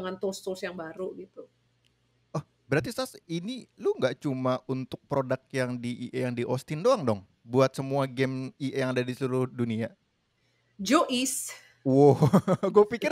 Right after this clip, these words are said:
Speaker 1: <laughs>
Speaker 2: sumpah, tadi gua pikir kayak, "Oh, ini tim-tim di kantor lu lagi bikin game apa, terus lu support." Ini berarti yang kayak yang third party studio gitu-gitu juga lu tanganin ya, mereka butuhnya apa?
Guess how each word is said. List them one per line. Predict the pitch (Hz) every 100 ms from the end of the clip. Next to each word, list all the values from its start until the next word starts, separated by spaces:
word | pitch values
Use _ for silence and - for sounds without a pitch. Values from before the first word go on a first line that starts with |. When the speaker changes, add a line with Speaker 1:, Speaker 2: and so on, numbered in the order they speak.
| 214
Speaker 1:
<laughs> | 190 -
Speaker 2:
sumpah, | - - 226 196 160
tadi | 208
gua | 277 240
pikir | 196 277
kayak, | 190 160
"Oh, | 160 185
ini |
tim-tim | 202 165 156 147
di |
kantor | 143 139 139 135
lu |
lagi | 156 156 139
bikin | 127 127 123 120
game | 123
apa, | 120 - 143 143
terus | 151
lu | 143
support." | 131 123 - 135
Ini | 202 185
berarti | 170 262
yang | 185 151
kayak | 135 131 127
yang | 123 120 120 _ - _ _ -
third | 139 -
party | 135 - 143 135 131 131 131 131 131 _ -
studio | - 131 139 139 135
gitu-gitu | 135 135 135 143
juga | 220 180 135 120
lu | 113 127 131
tanganin | 135 139 214 240
ya, | 131 135
mereka | 131 135
butuhnya | 131 127 120 120
apa? | 123 139